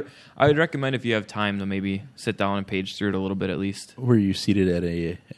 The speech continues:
Speaker 2: Aldo Leopold bench
Speaker 1: I
Speaker 2: while
Speaker 1: was,
Speaker 2: you were
Speaker 1: I was
Speaker 2: reading
Speaker 1: not.
Speaker 2: the book?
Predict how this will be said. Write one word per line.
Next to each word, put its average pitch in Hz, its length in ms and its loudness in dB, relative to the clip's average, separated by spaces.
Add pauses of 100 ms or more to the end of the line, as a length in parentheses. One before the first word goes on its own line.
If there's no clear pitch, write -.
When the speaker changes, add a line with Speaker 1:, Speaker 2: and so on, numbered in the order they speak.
Speaker 2:
Aldo 90 300 -2
Leopold 85 520 -4
bench - 460 -8 (100)
Speaker 1:
I - 120 -10 (100)
Speaker 2:
while 98 180 0
Speaker 1:
was, 98 140 0
Speaker 2:
you 92 80 0
were 92 260 -2
Speaker 1:
I 90 160 -8
was 101 240 -10
Speaker 2:
reading 107 80 -4 (380)
Speaker 1:
not. - 80 -8
Speaker 2:
the - 80 -8
book? - 80 -8